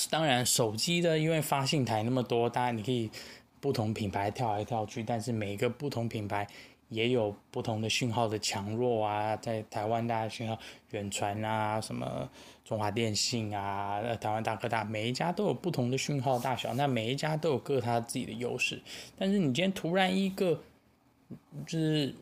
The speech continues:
经过卫星的系统，突然一下你到全球都只需要经过他一家来收讯号的时候，是不是会改-，完全改变了他这所谓的电信产业的一个，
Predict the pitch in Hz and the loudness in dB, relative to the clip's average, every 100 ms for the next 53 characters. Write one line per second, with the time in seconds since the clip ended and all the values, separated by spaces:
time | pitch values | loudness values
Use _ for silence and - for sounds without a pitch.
0 | - - - 185 190 196 180 170 233 165 | -14 -8 0 2 4 4 4 4 4 4
1 | - 175 170 151 185 156 123 - - - | 2 2 2 2 2 0 -2 -4 -18 -8
2 | 151 185 185 190 175 120 110 175 156 - | -2 0 2 2 2 2 0 -2 0 -2
3 | - 127 220 226 123 113 117 _ _ _ | -2 0 2 4 4 2 -2 _ _ _
4 | - 170 - 117 - 151 151 151 - 160 | -4 -2 0 -2 0 2 4 4 2 0
5 | 160 151 127 - 175 190 208 196 170 - | 2 2 0 -2 -2 2 2 2 0 0
6 | 156 156 156 117 107 120 135 131 - 139 | 2 2 2 2 2 2 0 -2 0 0
7 | 139 147 135 135 117 - 117 - - - | 0 -2 0 0 0 -2 -4 -6 -20 -20
8 | - - - 185 156 147 175 127 - 151 | -8 -2 2 2 0 0 0 0 2 0
9 | 147 - - 107 123 139 170 175 175 170 | -2 -4 -2 0 2 2 2 2 2 4
10 | - 104 117 156 131 117 135 131 139 123 | 2 2 2 2 4 2 2 0 0 -2
11 | - 110 120 117 - - 160 123 - 147 | -2 -2 -2 -4 -8 -8 -4 -2 -2 -2
12 | 123 - 98 104 127 117 113 113 117 | -2 -2 -4 -2 0 2 2 2 0